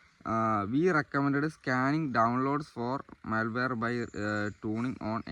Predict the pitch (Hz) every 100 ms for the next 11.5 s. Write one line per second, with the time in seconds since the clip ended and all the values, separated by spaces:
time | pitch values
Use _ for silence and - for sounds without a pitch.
0 | 110 123 147 139 151 143 - 110 - 120
1 | 110 107 - - 104 117 170 - - 113
2 | 117 131 147 135 139 151 143 139 139 117
3 | 117 156 135 127 120 107 104 294 - -
4 | - - - - 98 113 117 139 110 98
5 | 107 101 92 80 82 104 110 110 120 113
6 | 123 143 139 143 156 147 131 117 - 123
7 | 120 123 110 101 113 127 127 131 143 123
8 | 104 90 98 120 135 127 127 131 131 127
9 | 117 104 107 104 110 123 135 135 143 123
10 | 131 143 135 123 120 117 104 107 95 104
11 | 113 104 104 98 95